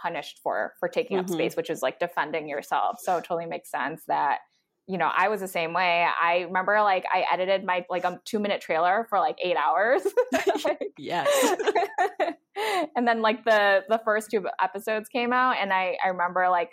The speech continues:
Speaker 1: my crazy psycho ex, like, stalked my TikToks, uh, and was just, like, liking things on TikTok right before my podcast came out. And I was just like, "Oh my God, this is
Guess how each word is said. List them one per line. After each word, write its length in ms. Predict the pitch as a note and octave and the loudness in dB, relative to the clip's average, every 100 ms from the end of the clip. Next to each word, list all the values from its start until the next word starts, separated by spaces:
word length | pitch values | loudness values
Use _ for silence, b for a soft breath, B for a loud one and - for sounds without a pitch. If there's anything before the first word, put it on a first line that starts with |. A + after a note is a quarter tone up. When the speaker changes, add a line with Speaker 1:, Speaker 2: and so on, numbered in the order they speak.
| - | -6
Speaker 1:
my 440 | F#3 E3 E3 E3 D#3 | 0 2 2 0 -4
crazy 380 | - F#3 F3 F3+ | -4 -2 0 0
psycho 320 | F3+ F3 F3 | 0 -2 0
ex, 320 | E3 E3 E3+ - | 0 2 -2 -2
like, 180 | E3+ D#3+ | -4 -4
stalked 420 | - - D#3+ - | -6 -4 -4 -4
my 140 | F3+ | -10
TikToks, 720 | C#3+ - - - B2+ A#3+ - A#3+ | -6 -8 -6 -2 -2 -2 -2 0
uh, 160 | A#3+ C4 B B _ - | 0 -2 B B _ -4
and 140 | G#3+ | 0
was 180 | B3 - | 0 2
just, 160 | C#4+ C#4+ | 0 4
like, 200 | C4 B3 | 2 4
liking 400 | G#3+ A3+ A#3 A#3+ | 2 2 0 0
things 200 | A#3+ A3+ | 0 2
on 140 | G#3+ G#3+ | 0 0
TikTok 360 | A3 - F3+ F3 | -4 -2 -2 0
right 260 | F#3 F#3 | 0 0
before 680 | F#3 G#3 - F#3+ F3+ E3+ E3+ | -2 -4 2 4 4 2 0
my 120 | F#3 F3+ | -2 -2
podcast 460 | F3+ E3 - F3+ C#3+ - | 0 -2 0 -2 -2 -2
came 140 | F3+ | -4
out. 140 | E3+ E3 | -2 0
And 80 | F3+ | 0
I 80 | |
was 80 | F#3 | 0
just 100 | G#3 | 0
like, 180 | G3+ F#3+ - _ | -2 -2 -6 _
"Oh 120 | E4+ | -2
my 160 | F4+ D#3+ | 2 0
God, 380 | C#4 B3+ A#3+ C4+ | 2 0 0 -4
this 160 | B3+ D4 | -6 -4
is 140 | D4 | -4